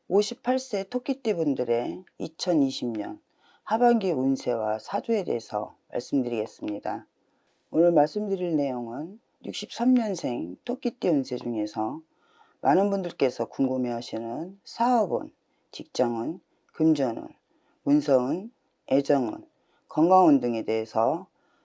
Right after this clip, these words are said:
전체적인 내용을 태어난 음력 월 기준으로 해당되시는 분들을 짚어서 신점으로 풀이를 해드리겠습니다. 그럼 사업하시는 분들의 사업운, 장사운에 대해서 말씀드릴 거고요.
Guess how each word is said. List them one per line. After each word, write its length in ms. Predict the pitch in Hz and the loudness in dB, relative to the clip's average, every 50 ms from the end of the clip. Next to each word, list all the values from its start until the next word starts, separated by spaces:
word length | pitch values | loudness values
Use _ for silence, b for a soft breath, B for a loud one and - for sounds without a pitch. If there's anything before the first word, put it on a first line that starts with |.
| _ _ | _ _
전체적인 760 | - - 175 190 185 - 214 208 196 180 170 160 156 151 135 | -6 -2 -2 -2 -2 -2 -2 4 4 4 4 6 4 2 2
내용을 580 | 123 123 123 117 110 107 113 135 170 196 233 247 - _ _ _ _ _ | 2 0 -2 -2 -2 -2 -2 -4 -4 -6 -8 -12 -16 _ _ _ _ _
태어난 680 | - 254 254 262 262 247 214 175 160 170 196 226 262 - _ _ - 156 | -4 0 0 2 2 2 2 2 2 0 0 -4 -8 -10 _ _ -4 -2
음력 420 | 165 165 160 156 147 135 123 117 | 0 2 2 2 2 2 4 4
월 200 | 127 135 143 147 | 6 4 4 4
기준으로 560 | 170 156 - 131 123 113 107 - - - - - b b b b b b b b b 214 | 0 -4 -4 -4 -4 -4 -4 -6 -10 -12 -12 -16 b b b b b b b b b -2
해당되시는 680 | 233 247 262 254 240 240 226 202 208 196 180 170 156 | 2 4 4 4 4 4 2 0 -2 -2 0 0 0
분들을 360 | 143 143 139 127 127 123 123 123 | 0 0 0 0 0 -2 -2 -4
짚어서 680 | - - - - - 117 117 - - 110 113 127 143 160 160 | -6 -12 -14 -10 -10 -10 -10 -6 -2 -2 -2 -2 -2 -6 -8
신점으로 720 | - - 254 247 - 240 220 185 139 113 - 107 107 - | -2 0 0 0 0 -2 -2 -2 -4 -2 -2 -4 -4 -6
풀이를 380 | - - 214 226 - 151 139 147 | -8 -8 -6 -4 -4 -4 -4 -2
해드리겠습니다. 1000 | 190 240 240 277 240 233 190 156 127 - - 117 117 107 92 - 98 101 113 110 _ _ _ _ _ _ _ _ _ _ _ _ _ _ _ _ _ _ | -4 -2 -2 -2 -2 0 0 0 -2 -2 -6 -6 -6 -6 -6 -6 -8 -10 -10 -14 _ _ _ _ _ _ _ _ _ _ _ _ _ _ _ _ _ _
그럼 260 | _ 135 135 123 120 117 | _ -2 0 0 0 -2
사업하시는 800 | - 190 220 247 254 254 - 269 269 262 269 262 247 233 214 | 0 2 4 4 4 4 4 2 4 6 6 6 6 4 2
분들의 600 | 185 180 165 143 123 123 117 113 110 117 147 190 - _ _ | 0 0 -2 0 2 0 2 2 0 -2 -4 -6 -12 _ _
사업운, 640 | _ - - 226 247 262 254 226 160 131 117 110 - - _ | _ -10 -2 0 2 4 4 4 2 2 -2 -2 -4 -10 _
장사운에 560 | - 147 151 156 170 175 160 147 143 131 120 | -2 -2 -2 0 2 2 2 4 4 2 2
대해서 320 | - 117 117 - - 113 | 0 -2 -4 -4 -6 -6
말씀드릴 560 | 110 117 120 123 - - 131 120 - - - - | -4 -2 -4 -4 -4 -6 -6 -6 -6 -10 -8 -4
거고요. 600 | - 110 104 - - - - - 147 170 175 | -2 -2 -2 -2 -2 -2 -2 0 -2 -2 -4